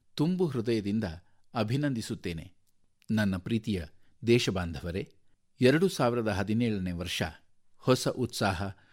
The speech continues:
ಹೊಸ ಹುರುಪಿನಿಂದ ತುಂಬಿರಲಿ. ನಿಮ್ಮ ಎಲ್ಲ ಸಂಕಲ್ಪಗಳು ಸಿದ್ಧಿಸಲಿ. ವಿಕಾಸದ ಹೊಸ ಉತ್ತುಂಗವನ್ನು ತಲುಪೋಣ. ಸುಖ, ಶಾಂತಿಯುತ ಜೀವನ ನಡೆಸುವ ಅವಕಾಶ ಕಡು ಬಡವರಿಗೂ ಲಭಿಸಲಿ.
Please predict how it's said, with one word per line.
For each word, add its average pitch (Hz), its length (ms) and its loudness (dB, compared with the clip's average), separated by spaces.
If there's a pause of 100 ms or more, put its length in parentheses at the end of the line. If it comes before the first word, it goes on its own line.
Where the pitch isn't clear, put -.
(120)
ಹೊಸ 170 320 2
ಹುರುಪಿನಿಂದ 123 640 0
ತುಂಬಿರಲಿ. 101 560 -4 (640)
ನಿಮ್ಮ 135 340 6
ಎಲ್ಲ 156 280 4
ಸಂಕಲ್ಪಗಳು 113 920 -2
ಸಿದ್ಧಿಸಲಿ. 101 720 -2 (580)
ವಿಕಾಸದ 139 680 0 (360)
ಹೊಸ 170 300 4
ಉತ್ತುಂಗವನ್ನು 123 840 0
ತಲುಪೋಣ. 87 440 -6 (840)
ಸುಖ, - 400 0 (380)
ಶಾಂತಿಯುತ 131 540 0
ಜೀವನ 117 400 0
ನಡೆಸುವ 101 520 -4 (340)
ಅವಕಾಶ 127 480 2 (540)
ಕಡು 180 320 4
ಬಡವರಿಗೂ 135 640 2
ಲಭಿಸಲಿ. 101 600 -2